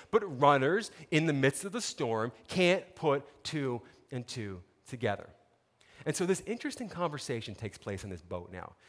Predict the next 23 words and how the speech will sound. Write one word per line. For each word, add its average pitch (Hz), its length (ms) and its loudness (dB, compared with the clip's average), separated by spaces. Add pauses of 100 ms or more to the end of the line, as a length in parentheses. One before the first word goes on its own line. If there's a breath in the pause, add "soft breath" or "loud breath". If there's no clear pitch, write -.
You 123 80 -10
got 143 160 8
the 135 60 -6
crew, 190 440 6 (260 loud breath)
you - 40 -16
got 135 100 2
the - 60 -12
captain, 170 500 8 (200 loud breath)
and 147 80 -4
you 139 40 -6
got 147 220 2
Jonah. 139 460 4
And 143 100 2
they're 165 80 4
talking 240 420 8
about 208 200 6
the 175 80 -4
fact 160 280 6
that 139 120 2
now 208 260 10
they've 233 220 6
figured 160 340 0
out 110 340 6